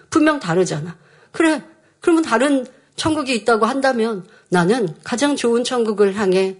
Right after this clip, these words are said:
죄를 버리고 악을 버리기 위해 주님 닮기 위해 열심히 신앙생활하고 있는데 내가 뭐가 틀렸니? 아, 여러분들이 진리로 물어보실 수 있잖아요. 내가 이렇게 '나는 깨어 기도하고 있고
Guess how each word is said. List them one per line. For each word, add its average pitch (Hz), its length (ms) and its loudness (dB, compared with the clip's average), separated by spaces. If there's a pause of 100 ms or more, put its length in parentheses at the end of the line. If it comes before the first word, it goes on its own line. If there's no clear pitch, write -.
(300)
죄를 160 320 2
버리고 147 560 -2 (220)
악을 170 320 2
버리기 220 440 0
위해 170 280 -6 (260)
주님 302 300 2
닮기 277 400 0
위해 233 380 0 (280)
열심히 160 380 2
신앙생활하고 233 760 0
있는데 175 540 0 (240)
내가 160 200 0
뭐가 147 280 0
틀렸니? 277 580 -2 (240)
아, 269 120 2
여러분들이 208 480 0
진리로 208 460 0
물어보실 165 500 -2
수 156 140 -8
있잖아요. 151 520 -6 (540)
내가 220 240 4
이렇게 208 240 4
'나는 202 580 2 (260)
깨어 269 420 2 (200)
기도하고 214 460 2
있고 190 360 -4